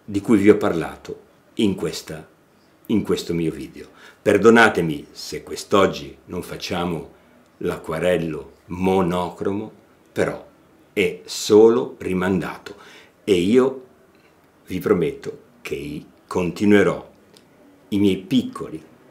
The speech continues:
corsi di disegno e spero che siano utili e possono essere seguiti con piacere da voi. Vi auguro un buon weekend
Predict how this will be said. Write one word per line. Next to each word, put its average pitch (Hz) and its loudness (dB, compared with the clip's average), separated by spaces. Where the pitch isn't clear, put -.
corsi 92 -2
di 92 -4
disegno 92 -4
e 113 -10
spero - -12
che 101 0
siano 82 -8
utili 80 -6
e - -6
possono 85 -6
essere 76 -12
seguiti 87 -4
con 85 -6
piacere 82 -8
da 87 -12
voi. - -18
Vi 98 0
auguro 87 -2
un 92 -4
buon 107 6
weekend - -4